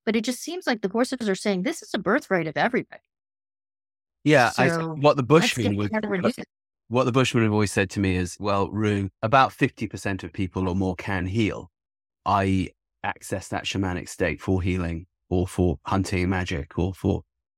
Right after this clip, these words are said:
Speaker 2: other things that you might need to use it for, plant magic and so on.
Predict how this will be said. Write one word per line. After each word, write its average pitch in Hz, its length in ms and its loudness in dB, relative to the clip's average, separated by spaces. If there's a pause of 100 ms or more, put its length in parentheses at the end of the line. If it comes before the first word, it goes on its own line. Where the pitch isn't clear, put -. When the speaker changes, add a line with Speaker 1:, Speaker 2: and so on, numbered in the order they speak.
(180)
Speaker 2:
other 98 200 2
things 98 280 2
that - 80 -4
you 101 80 0
might 95 240 0
need 98 160 -2
to 104 100 -4
use 101 220 4
it - 160 0
for, 82 220 -4 (280)
plant 92 280 0
magic 92 480 -6
and 95 160 -8
so 92 240 2
on. 90 160 -2